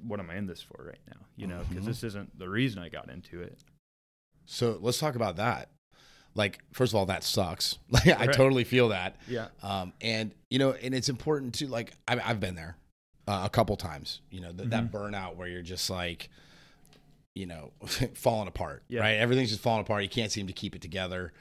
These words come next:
Speaker 2: Um, you kinda lose track of what's important and what you should be doing. And, you s-, you know, and, and just because you're kinda so wrapped up in, in all of it that you're missing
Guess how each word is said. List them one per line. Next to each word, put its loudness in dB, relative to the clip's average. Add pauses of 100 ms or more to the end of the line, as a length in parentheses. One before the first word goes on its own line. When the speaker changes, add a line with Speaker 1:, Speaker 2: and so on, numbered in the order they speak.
(340)
Speaker 2:
Um, -8
you -2
kinda 2
lose 0
track 4
of -2
what's 4
important 6
and -2
what 0
you -4
should 0
be 0
doing. 0
And, -6 (340)
you -6
s-, -8
you -8
know, -10 (100)
and, -6
and -2
just 2 (540)
because 6
you're 2 (540)
kinda -6
so 2
wrapped 0
up 0
in, -4 (180)
in -4
all 2
of 2
it -2
that -6
you're -6
missing -2